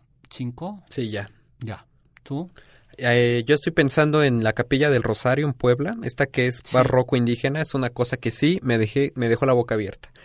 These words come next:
Speaker 2: Y Santa María Tonantzintla, que está ahí en Cholula, que también es, en Cholula, Puebla, que también es barroco indígena, pero espectacular, yo me quisiera casar ahí.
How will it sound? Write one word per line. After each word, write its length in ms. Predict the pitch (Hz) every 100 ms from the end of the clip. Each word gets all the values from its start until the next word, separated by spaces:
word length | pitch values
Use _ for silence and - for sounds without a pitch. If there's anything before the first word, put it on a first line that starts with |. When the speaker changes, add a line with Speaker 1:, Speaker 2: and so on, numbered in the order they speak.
| -
Speaker 2:
Y 100 | 135
Santa 260 | 147 139 139
María 240 | 135 143
Tonantzintla, 580 | 147 143 123 156 151 120
que 140 | -
está 280 | 113 - 127
ahí 140 | 127 123
en 100 | 123
Cholula, 380 | 131 117 123
que 120 | 127 120
también 440 | 107 107 113 113
es, 260 | 110 110 -
en 60 |
Cholula, 320 | - 120 127
Puebla, 460 | 123 135 131 135 - _ - - -
que 140 | - 139
también 320 | 143 151 156
es 300 | 156 147 -
barroco 420 | 131 127 - -
indígena, 640 | 131 123 - 127 120 180 - _ _ -
pero 560 | 143 143 131 131 - - - _
espectacular, 580 | - - 135 139 147 143
yo 80 | 170
me 100 | 180
quisiera 260 | - 151 143
casar 300 | 120 - 117
ahí. 160 | -